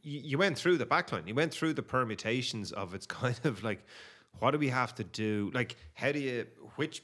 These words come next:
which bits, like, where do you start? Like, whi-, which bits of this puzzle? You have all the pieces,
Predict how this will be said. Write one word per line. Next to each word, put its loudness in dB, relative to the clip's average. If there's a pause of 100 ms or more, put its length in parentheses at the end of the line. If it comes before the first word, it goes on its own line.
(200)
which -2
bits, -2
like, -8
where 0
do -4
you -4
start? -2
Like, -8
whi-, -4
which -6
bits -8
of -10
this -4
puzzle? -8 (300)
You -8
have 2
all 2
the -4
pieces, -8